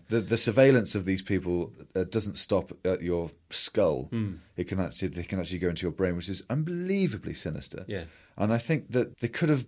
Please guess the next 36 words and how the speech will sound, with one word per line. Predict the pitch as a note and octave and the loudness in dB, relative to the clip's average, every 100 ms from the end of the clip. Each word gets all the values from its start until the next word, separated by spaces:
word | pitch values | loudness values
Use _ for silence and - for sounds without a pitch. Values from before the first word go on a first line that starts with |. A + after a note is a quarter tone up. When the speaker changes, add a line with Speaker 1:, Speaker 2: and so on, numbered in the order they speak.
| - | -6
Speaker 1:
taken | - B2+ A#2 | -2 2 2
it | G#2+ | 0
in, | G#2 | -4
down | - A2 G#2+ | 0 2 2
more | A2+ A2+ G2+ | 2 2 0
interesting | G#2 G2+ - G2 F#2 | -2 -4 -4 -4 0
roads | G2 D#2+ C2 B1+ - - | 2 2 -2 -6 -10 -8
Speaker 2:
Hmm. | A2 F#2+ | -8 -6
Speaker 1:
instead | F2 - F2 | -6 -2 -2
of | D#2+ | -2
using | F2+ D#2+ D#2+ | -2 -2 -4
it | |
as | D#2+ E2+ | -4 -4
a, | |
just | D#2 F#2 - | -6 -4 -4
a | |
bit | E2 F2 | -2 -2
of | E2 | -2
a | D#2+ | -2
sort | - D#2+ | -2 -4
of | D#2 | -2
sci-fi | - F2+ E2 - D#2 | -2 -2 -2 -4 -4
whimsy. | D#2 F2 E2 D2 - - _ _ | -2 -2 -2 -6 -10 -16 _ _
But | A#2+ | 2
nonetheless, | F#3 D#3+ A2+ G2 | 4 6 4 4
it | C3 | 2
doesn't | D#3 C#3 | 2 2
matter. | C3 A#2 | 2 2
It's, | - | 0
it's | - G2+ - - | 0 2 2 2
a, | G2+ - _ | -2 -10 _
it's | A#2 - | -6 -4
a | G#2 | -4
good, | - C#3 A2+ | 4 6 6
fun, | - - A#2+ G#2 G2 F#2 | 0 0 2 2 2 0
solid | - - A2 F#2 D2 C#2 | 0 0 2 2 2 -4